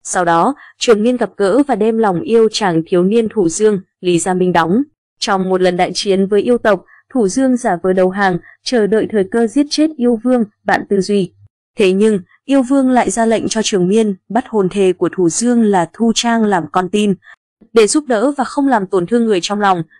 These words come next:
Trường Miên cải trang thành Thu Trang theo Thủ Dương về yêu thành. Họa Bì là một trong những tác phẩm điện ảnh ăn khách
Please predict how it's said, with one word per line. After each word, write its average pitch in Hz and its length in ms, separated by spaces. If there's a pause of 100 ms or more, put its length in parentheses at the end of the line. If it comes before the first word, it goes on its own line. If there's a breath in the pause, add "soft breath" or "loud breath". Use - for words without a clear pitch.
Trường 226 260
Miên 254 200
cải 190 200
trang 208 320
thành 190 260
Thu 220 180
Trang 220 340
theo 202 280
Thủ 185 220
Dương 233 320
về 208 120
yêu 185 220
thành. 180 280 (340)
Họa 277 120
Bì 226 260
là 220 140
một 214 300
trong 233 220
những 233 160
tác 311 180
phẩm 220 160
điện 202 140
ảnh 196 200
ăn 208 200
khách 302 160